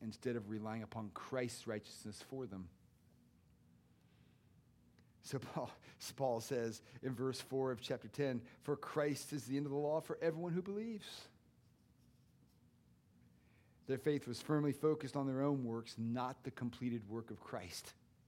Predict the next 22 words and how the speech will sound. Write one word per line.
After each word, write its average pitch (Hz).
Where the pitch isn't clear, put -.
And 120
despite 127
all 135
that 151
revelation 147
God 143
had 123
given 139
them, 113
despite 117
the 120
incarnation 143
of 127
the 117
Son 151
of 139
God 147
himself, 151
they 127
were 123
not 131
saved. 101